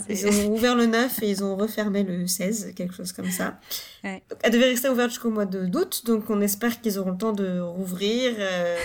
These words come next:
Speaker 2: et, euh, qu'il y ait vraiment des gens qui puissent la visiter. Et si vous ne pouvez pas aller la voir à Londres, euh, sachez qu'elle est quand même censée, euh, se déplacer dans le monde par la suite.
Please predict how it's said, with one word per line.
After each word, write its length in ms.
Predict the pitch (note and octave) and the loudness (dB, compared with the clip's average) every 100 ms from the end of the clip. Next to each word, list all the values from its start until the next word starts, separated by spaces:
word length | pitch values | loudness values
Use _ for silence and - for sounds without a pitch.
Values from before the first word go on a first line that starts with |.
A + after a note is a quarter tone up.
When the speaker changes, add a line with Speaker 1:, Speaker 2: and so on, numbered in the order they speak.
| D#3+ | -6
Speaker 2:
et, 240 | F3+ F3 F3 | -6 -4 -4
euh, 160 | E3 F3+ - | -8 -12 -16
qu'il 100 | F3 | -18
y 200 | E3 D#3+ | -16 -18
ait 40 | - | -18
vraiment 220 | E3+ F3+ | -10 -8
des 80 | F#3 | -6
gens 120 | G3 | -6
qui 140 | G3+ | -6
puissent 240 | G3+ A3 - | -6 -6 -4
la 120 | F3 | -6
visiter. 440 | F#3 F3+ F#3 A3 A#3+ - - - | -4 -6 -4 -4 -4 -12 -20 -2
Et 180 | A#3+ B3 | 2 2
si 180 | - A#3+ | 0 0
vous 120 | G#3 | -2
ne 40 | |
pouvez 140 | F#3 F#3 | -2 -2
pas 120 | B3 | 2
aller 100 | B3+ | 4
la 100 | G#3 | 4
voir 180 | G#3+ A3 | 2 -2
à 60 | |
Londres, 420 | F3+ F3 A3 G#3 F#3 - | -2 -2 0 0 -4 -6
euh, 280 | F3 E3 | -6 -6
sachez 300 | E3+ F3 - | -10 -10 -10
qu'elle 220 | - F3 E3 - | -6 -8 -8 -14
est 60 | F3+ | -10
quand 140 | F3+ | -4
même 120 | F#3 | -4
censée, 460 | F#3 F3 F3+ G3 G#3 - - | -4 -6 -6 -6 -8 -12 -10
euh, 60 | |
se 160 | - - | -8 -8
déplacer 760 | D#3+ G3+ G3+ F#3 F3+ F3+ G3+ - | -4 -4 -4 -10 -8 -8 -8 -10
dans 220 | E3+ D#3+ | -14 -16
le 260 | D#3+ D#3+ F3+ | -18 -6 0
monde 240 | A3+ G3+ - | 0 -2 -8
par 200 | - F3+ | -6 -6
la 140 | E3 F3 | -6 -10
suite. 540 | - - F#3 - - | -10 -10 -14 -14 -14